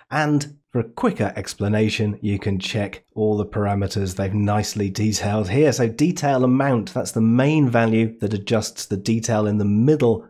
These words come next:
of the generation process. Positive values lower the sigmas, reducing noise removed at each step, which will increase detail. For Flux models, they've got a range there,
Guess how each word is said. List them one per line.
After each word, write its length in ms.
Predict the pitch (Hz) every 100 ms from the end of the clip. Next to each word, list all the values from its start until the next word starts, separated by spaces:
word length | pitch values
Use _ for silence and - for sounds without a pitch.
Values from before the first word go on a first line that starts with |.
| _
of 120 | 104
the 80 | 110
generation 720 | 107 104 90 92 120 120 110
process. 480 | 95 113 107 104 92 - - -
Positive 360 | 127 123 135 110
values 440 | 117 120 127 110
lower 560 | 95 101 107 113 117 131
the 80 |
sigmas, 440 | 127 147 147 170 123
reducing 720 | 110 110 113 143 170 143 117
noise 300 | 113 113 104
removed 380 | 110 113 107 -
at 240 | 139 151 135
each 200 | 113 -
step, 360 | 135 127 120 - - -
which 260 | 123 117
will 220 | 120 127 -
increase 640 | 131 135 123 - 90 87
detail. 640 | - 123 127 127 123 104 - - _
For 80 | -
Flux 400 | - 131 127 -
models, 380 | 123 123 147 113
they've 140 | 107
got 140 | 104 110
a 60 |
range 420 | 107 120 123 120 107
there, 380 | 123 123 113